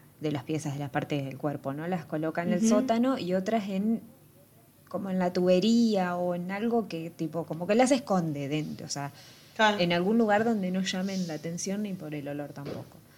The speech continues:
Speaker 1: Bueno, de esto no le cuenta a nadie y tiempo después el padre se vuelve a casar y junto con la,
Speaker 2: Mm.
Speaker 1: con la nueva esposa como que lo motivan para que se anote en la universidad, porque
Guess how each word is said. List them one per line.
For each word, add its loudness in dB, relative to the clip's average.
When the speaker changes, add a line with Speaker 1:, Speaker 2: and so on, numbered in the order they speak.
Speaker 1:
Bueno, 4
de 4
esto 4
no 4
le 4
cuenta 4
a 4
nadie 4
y 2
tiempo 0
después 0
el 4
padre 6
se 0
vuelve 6
a 4
casar -2
y 2
junto 4
con 2
la, -2
Speaker 2:
Mm. -4
Speaker 1:
con -4
la -8
nueva -4
esposa -4
como 0
que -4
lo -2
motivan 0
para 0
que -8
se -4
anote -4
en 2
la -4
universidad, -4
porque -10